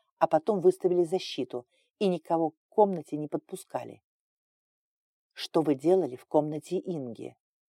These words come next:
"Что там делал мой брат, я ещё могу понять", прошипела Далия.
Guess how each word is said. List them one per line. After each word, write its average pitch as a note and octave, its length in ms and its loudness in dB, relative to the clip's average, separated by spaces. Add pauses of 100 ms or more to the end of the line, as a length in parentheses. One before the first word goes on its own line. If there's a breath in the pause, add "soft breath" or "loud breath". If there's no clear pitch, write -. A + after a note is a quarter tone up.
(760)
"Что - 380 4
там F4 240 8
делал E4 360 10
мой D#4 160 6
брат, E4+ 320 8
я D4+ 100 6
ещё C4 300 2
могу C4+ 340 8
понять", F#3 580 -4 (340)
прошипела C#3+ 560 -6
Далия. C3 460 -8